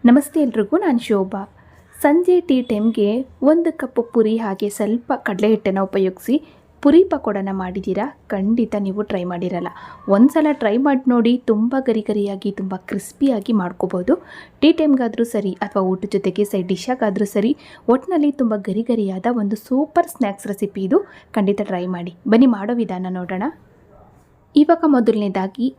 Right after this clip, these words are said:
ಈ ಪುರಿ ಪಕೋಡನ ಮಾಡ್ಕೊಳ್ಳೋದಕ್ಕೆ ಒಂದು ಪಾತ್ರೆಗೆ ನಾನು ಪುರಿ ಸೇರಿಸ್ತಾ ಇದ್ದೀನಿ, ಅಂದ್ರೆ ಮಂಡಕ್ಕಿ. ಒಂದು ಕಪ್ ಅಳತೆಯಿಂದ ಎರಡು ಕಪ್ ಆಗುವಷ್ಟು ನಾನು ಪುರಿ ಸೇರಿಸಿದ್ದೀನಿ. ಇದನ್ನ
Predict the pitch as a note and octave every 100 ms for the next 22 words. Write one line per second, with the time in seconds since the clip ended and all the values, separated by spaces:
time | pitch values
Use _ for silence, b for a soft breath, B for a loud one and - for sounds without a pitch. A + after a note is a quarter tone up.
0 | - D4+ - C#4+ F4+ F4 C4 G#3 G3 G#3
1 | G#3 F#3+ G#3 F3+ F#3 - G#3+ - C#4+ D4+
2 | A#3 D4 F4 D#4 B3 G3 G3+ - A#3 B3+
3 | B3+ F#3 E3+ - F3 F3+ B3 E4 G3 F3
4 | A#3 F#3+ F3 E3+ F3+ E3+ b b b b
5 | B3 E4 F#4 E4+ D#4 C4 A3+ B3+ A#3+ G#3
6 | F3+ G#3+ F#3+ G3+ G#3 G#3 - F3+ F3+ F3
7 | - D4 A3 F#3 - G3 G3+ - G3 F#3+
8 | F#3+ F3 F#3+ G#4 - b b b C4+ C4+
9 | F#4+